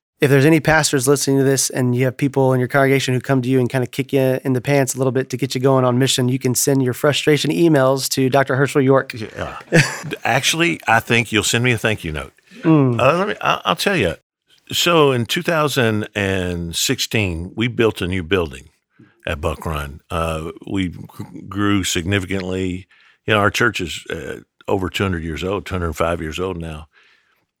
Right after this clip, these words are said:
Speaker 2: By God's grace, it grew and precipitated a relocation. And, you know, we, we, we're on a ninety-seven acre campus. But I was determined, uh, when we did that, I said, "We're not gonna cut our missions giving by one dime.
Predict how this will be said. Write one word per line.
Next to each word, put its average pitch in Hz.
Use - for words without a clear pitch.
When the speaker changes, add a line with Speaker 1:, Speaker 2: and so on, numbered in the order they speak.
Speaker 2:
By 98
God's 101
grace, 95
it 92
grew 101
and 80
precipitated 90
a 78
relocation. 95
And, 76
you 87
know, 92
we, 90
we, 87
we're 87
on 98
a 78
ninety-seven 90
acre 90
campus. 92
But 107
I 127
was 165
determined, 98
uh, 90
when 107
we 113
did 123
that, 80
I 80
said, 85
"We're 90
not 98
gonna 87
cut 104
our 80
missions 95
giving 85
by 76
one 107
dime. 95